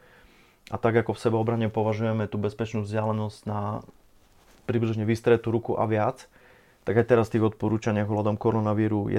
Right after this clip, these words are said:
toto vzdialenosť, ktorá je odporúčaná ako nekontaktná. A s tým, že je dôležité sa vyhnúť aj, e,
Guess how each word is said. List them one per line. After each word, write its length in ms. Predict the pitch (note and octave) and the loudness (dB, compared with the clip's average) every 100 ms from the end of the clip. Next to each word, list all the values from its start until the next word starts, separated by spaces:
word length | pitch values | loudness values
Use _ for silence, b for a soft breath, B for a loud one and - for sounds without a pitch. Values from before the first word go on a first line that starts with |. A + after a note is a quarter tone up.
| G#2+ | 0
toto 240 | A#2 G#2+ | 0 0
vzdialenosť, 480 | G#2 G#2+ G#2 G#2+ G#2 | 2 4 4 0 -4
ktorá 140 | G#2+ | -2
je 80 | G#2+ | -2
odporúčaná 520 | G#2+ A2 G#2+ - G#2 G#2+ | -4 -4 -4 -4 -4 -4
ako 160 | G#2 | -6
nekontaktná. 880 | A2 G#2 G#2 G#2+ G2 - - A2+ C#3 - _ _ _ _ _ _ _ _ _ _ _ _ B B B B B B - | -4 -4 -4 -4 -6 -6 -6 -4 -4 -8 _ _ _ _ _ _ _ _ _ _ _ _ B B B B B B -10
A 80 | G2+ G#2 G2+ G2+ G#2 G2+ G#2+ - _ _ _ _ _ _ _ _ _ _ _ | -6 -4 -4 -4 -6 -8 -12 -18 _ _ _ _ _ _ _ _ _ _ _
s 40 | - | -14
tým, 240 | - A#2 G2+ | -4 -4 -2
že 400 | G#2 G2+ G2+ - _ _ _ _ _ _ _ _ _ - | -2 -2 -2 -6 _ _ _ _ _ _ _ _ _ 0
je 80 | A#2+ | 2
dôležité 480 | A2 A2 A2 A2+ - | 4 2 2 -2 -6
sa 160 | - | 0
vyhnúť 400 | G#2 A2 G#2+ G2 | 2 2 0 -2
aj, 260 | - G2+ G2+ G2+ G2+ G#2 | -2 0 0 -2 -4 -6
e, 340 | - _ - | -8 _ -6